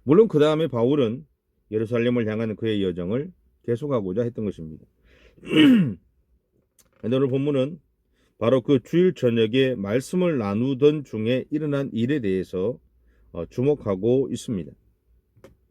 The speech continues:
여기에 등장하는 이 사람이 유두고라는 청년이죠. 유두고라는, 어,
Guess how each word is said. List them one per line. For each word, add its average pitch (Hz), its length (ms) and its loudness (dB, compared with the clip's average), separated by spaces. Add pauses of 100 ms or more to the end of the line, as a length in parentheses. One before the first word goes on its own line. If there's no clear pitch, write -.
(960)
여기에 143 240 6
등장하는 165 720 0
이 107 80 -8
사람이 117 580 -4
유두고라는 113 1300 -2
청년이죠. 98 800 -4 (1000)
유두고라는, 120 1040 2 (380)
어, 90 380 -10